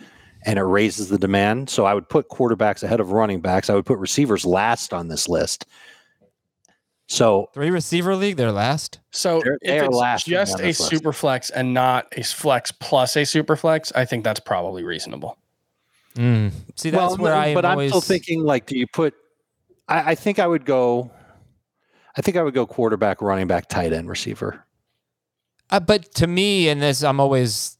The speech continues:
Speaker 2: on an island, I feel like, with this, but
Speaker 1: Hmm.
Speaker 2: it, once I get past the top three quarter, uh, three tight ends, it's a super flex league with three receivers. I just don't really care that much about tight end.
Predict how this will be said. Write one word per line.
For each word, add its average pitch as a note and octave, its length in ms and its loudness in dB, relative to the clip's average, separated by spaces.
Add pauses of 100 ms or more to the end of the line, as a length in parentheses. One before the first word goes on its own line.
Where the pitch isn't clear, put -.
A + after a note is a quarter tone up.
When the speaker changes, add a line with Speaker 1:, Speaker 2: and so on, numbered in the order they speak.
(420)
Speaker 2:
on B2+ 160 0
an A#2+ 100 -2
island, A#2 300 0
I G#2+ 80 -2
feel A2 180 -2
like, G2+ 160 -4
with G2+ 120 -10
this, G2+ 240 -6
but G#2 240 -6 (340)
Speaker 1:
Hmm. G2+ 100 -6 (580)
Speaker 2:
it, D#3+ 80 -6
once E3 220 2
I F#3 60 2
get E3+ 140 2
past D#3+ 180 2
the C#3 80 -6
top C3+ 260 0
three C#3+ 240 -2
quarter, D3 340 0 (180)
uh, C3 140 4
three D3 220 0
tight C#3 280 2
ends, D3+ 480 -4 (1080)
it's D3+ 220 -6
a A#2 40 0
super E3+ 320 2
flex F3 360 0
league F#3+ 340 -2 (600)
with E3 140 2
three F3 240 2
receivers. F3 760 -2 (140)
I B2+ 160 -2
just G#2+ 320 -8 (260)
don't C3 180 2
really A2+ 200 2
care A#2 200 2
that G#2+ 160 0
much G#2 220 -4
about G#2 220 -2
tight G#2 200 -2
end. G#2 240 -6